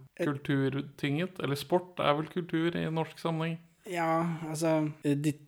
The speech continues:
Speaker 1: dette er slang han på de filmene han produserte selv, eller noen av dem da, det var, han lagde bare seks. Eh, og, eh, dette er en av de, og her,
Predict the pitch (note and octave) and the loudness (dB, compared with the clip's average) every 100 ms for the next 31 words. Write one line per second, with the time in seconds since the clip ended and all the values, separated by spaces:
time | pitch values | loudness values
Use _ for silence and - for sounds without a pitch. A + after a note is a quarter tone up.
0 | - D#3 D3+ D#3 - C3+ B2+ C3 C3 B2 | 2 4 6 6 6 6 4 2 2 2
1 | A#2+ A#2 C#3+ A2+ A2 G#2+ A#2+ - G#2+ - | 0 -4 -4 -4 -4 -6 -8 -6 -8 -8
2 | - B2+ C#3 A2+ - - A2+ G#2+ G2+ A2+ | -6 -4 -4 -6 -10 -14 -8 -8 -6 -6
3 | G#2 G#2 A#2 F#2+ G#2 G2+ G2 G2+ A2 G#2+ | -4 -6 -6 -6 -6 -6 -6 -8 -10 -8
4 | G2+ G#2 G2+ A#2 - - B2+ C3 C#3+ C#3+ | -10 -10 -12 -14 -14 -8 -2 2 2 2
5 | C#3+ C3 - C3+ - C#3 B2+ B2 A#2 G#2 | -2 -4 0 0 2 0 0 -2 -4 -6
6 | - _ _ - C3 B2+ A#2+ A#2 A#2+ A#2+ | -12 _ _ -4 2 2 0 -2 0 0
7 | A#2 | -2